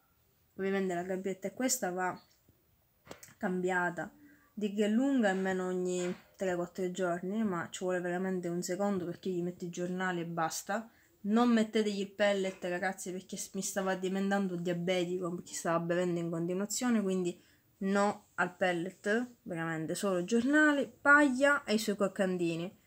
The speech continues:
una volta al giorno, stop and now. Continua lui ovviamente a lavarsi,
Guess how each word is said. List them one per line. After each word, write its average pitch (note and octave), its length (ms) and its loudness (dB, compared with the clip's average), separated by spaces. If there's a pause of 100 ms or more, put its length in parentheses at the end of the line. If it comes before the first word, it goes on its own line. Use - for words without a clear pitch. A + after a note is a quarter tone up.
(420)
una B3+ 240 6
volta G3+ 280 2
al F#3 80 -2
giorno, D3+ 540 -4
stop - 500 -2
and G3 140 -2
now. E3+ 380 -4 (1800)
Continua G3 480 -2
lui F#3+ 200 -2
ovviamente F3+ 460 -4
a E3+ 60 -6
lavarsi, D4+ 580 -2